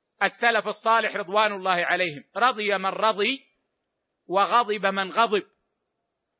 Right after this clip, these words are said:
فنسأل الله أن نكون ممن اشتغل بالعلم عما لا يعنيه، ووظف العلم فيما ينفع الأمة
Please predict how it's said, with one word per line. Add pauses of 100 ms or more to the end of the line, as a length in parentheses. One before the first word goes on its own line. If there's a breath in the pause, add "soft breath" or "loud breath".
(560)
فنسأل
الله
أن
نكون
ممن
اشتغل
بالعلم (1500)
عما
لا
يعنيه، (960)
ووظف
العلم (960)
فيما
ينفع
الأمة